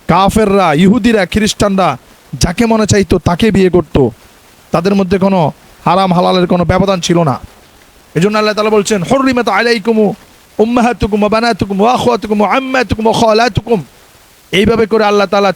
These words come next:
চোদ্দ জন নারীকে বিয়ে করা হারাম করে দিয়েছেন। At a time একসাথে দুই বোনকেও বিয়ে করতে পারবে না। অর্থাৎ আপনার যে স্ত্রী আছে, এই স্ত্রী জীবিত থাকা অবস্থায় স্ত্রীর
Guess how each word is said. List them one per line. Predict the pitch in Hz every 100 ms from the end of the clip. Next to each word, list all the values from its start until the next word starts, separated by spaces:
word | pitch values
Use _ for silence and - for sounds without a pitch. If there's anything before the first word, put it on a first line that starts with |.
| -
চোদ্দ | 247 170 233 202
জন | 208
নারীকে | 196 190 180 175
বিয়ে | 160 185
করা | 190 160
হারাম | 175 202 196
করে | 180 165
দিয়েছেন। | 160 147 - - - - _ _ _ _ _ _ _ _
At | 165 202 269
a |
time | 220 240 175 - - - - - - _ - - - - -
একসাথে | 180 190 - 220 202
দুই | 170 208 208
বোনকেও | 214 185 208 196 180 - - - -
বিয়ে | 175 190
করতে | 185 - 175
পারবে | 165 139
না। | 127 104 - - -
অর্থাৎ | 180 - 208
আপনার | 190 226 180
যে | 185 185
স্ত্রী | - 277 202
আছে, | 185 - 160 131 - -
এই | 170 180
স্ত্রী | - 190
জীবিত | 165 175 175
থাকা | 170 180 196
অবস্থায় | 196 185 208 170 -
স্ত্রীর | - - 185 175